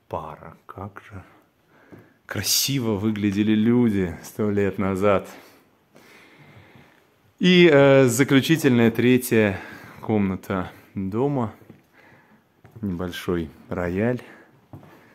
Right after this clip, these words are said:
Фотографии вы видите на стене. Самое главное в такие музеи,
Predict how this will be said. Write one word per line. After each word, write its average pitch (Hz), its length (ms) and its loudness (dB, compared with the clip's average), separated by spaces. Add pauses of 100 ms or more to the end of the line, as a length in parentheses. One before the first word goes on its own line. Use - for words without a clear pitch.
(520)
Фотографии 80 800 -10 (140)
вы 92 80 -16
видите 78 540 -16 (560)
на 92 120 -14
стене. 92 520 -12 (1120)
Самое 143 320 0
главное 135 500 2
в 107 640 0
такие 110 280 -6
музеи, 104 560 -2